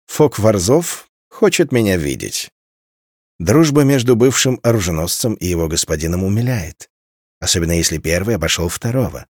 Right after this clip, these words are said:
«Огдала вы с собой берёте?» Ричард отправится в Надор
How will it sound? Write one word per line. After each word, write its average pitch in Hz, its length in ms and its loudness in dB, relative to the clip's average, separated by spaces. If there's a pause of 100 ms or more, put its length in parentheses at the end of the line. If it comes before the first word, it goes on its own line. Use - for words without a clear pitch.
(1000)
«Огдала 90 580 2
вы 85 160 -2
с - 60 -2
собой 160 320 0
берёте?» 67 500 -8 (1300)
Ричард 170 600 4
отправится 156 580 4
в 117 60 4
Надор 131 480 4